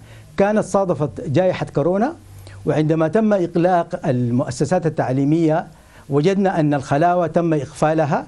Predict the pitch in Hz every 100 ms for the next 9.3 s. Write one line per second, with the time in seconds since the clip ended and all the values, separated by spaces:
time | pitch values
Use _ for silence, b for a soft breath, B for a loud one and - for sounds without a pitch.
0 | - B B - 135 190 202 202 202 196
1 | 135 131 139 170 165 143 131 110 117 123
2 | 135 175 185 131 131 123 147 139 123 120
3 | 120 120 127 120 165 220 220 - B B
4 | B - 135 175 185 190 - - 160 127
5 | 202 196 165 143 - 180 180 190 240 -
6 | 135 127 147 123 139 - 151 147 - 175
7 | 156 131 135 151 151 233 240 190 - 156
8 | 156 135 127 165 151 131 131 156 135 -
9 | 120 135 127